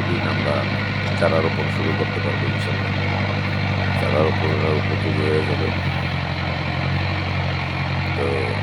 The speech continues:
কালকে অবশ্য এগুলা চারা লাগানোর জন্য শুকনা গোবর সার আর কি, যেটা, সেটা দিব প্রতিটা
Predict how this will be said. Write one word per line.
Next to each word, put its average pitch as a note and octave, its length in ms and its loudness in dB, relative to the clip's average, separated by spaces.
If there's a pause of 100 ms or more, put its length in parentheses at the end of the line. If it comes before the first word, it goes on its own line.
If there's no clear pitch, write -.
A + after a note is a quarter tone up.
(1040)
কালকে D#2 300 2 (120)
অবশ্য D#2+ 260 0 (160)
এগুলা D2+ 280 0 (240)
চারা D2+ 260 2
লাগানোর D#2 480 0
জন্য D2 200 0 (880)
শুকনা E2+ 400 -2 (1600)
গোবর G2+ 340 4
সার D2 220 0
আর A#1+ 140 -2
কি, - 160 -4
যেটা, G1+ 240 -4 (840)
সেটা E2+ 260 -2 (100)
দিব F#2 140 -2 (180)
প্রতিটা - 360 -4